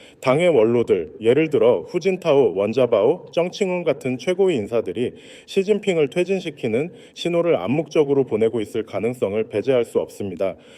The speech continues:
또한 시진핑의 정부 체제를 따르지 않는 군사 그룹들이 이 사건을 이용해 외부에서 중앙으로 정치적 압력을 가하고 있을 가능성도 있습니다. 노장 같은 소규모 채널이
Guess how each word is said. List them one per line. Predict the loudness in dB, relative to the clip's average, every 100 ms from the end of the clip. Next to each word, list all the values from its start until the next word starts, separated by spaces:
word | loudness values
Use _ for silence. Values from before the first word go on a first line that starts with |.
| -10
또한 | 0 2 2 0
시진핑의 | -6 -6 -6 -4 -2 -2
정부 | 0 -2 -2
체제를 | -4 -2 0 0
따르지 | 0 -2 0
않는 | -2 -2 -6 -6
군사 | -6 -4 -2
그룹들이 | -2 -4 -6 -6 -4 -4 -8 -20 -12
이 | -6 -4
사건을 | -2 0 0 0
이용해 | -2 -2 0 -2 -6 -20 -20 -18 4
외부에서 | 6 6 6 4 4 0
중앙으로 | 2 2 2 0 -2
정치적 | -4 -2 0 2
압력을 | 2 0 0
가하고 | 0 0 0 -2
있을 | -4 -4 -4
가능성도 | -4 -4 -4 -4 -6 -8
있습니다. | -8 -12 -12 -8 -8 -8 _ _ -20 -20 -20 2
노장 | 4 6 6
같은 | 4 0 0
소규모 | -2 0 0 0
채널이 | -2 0 0 0 -4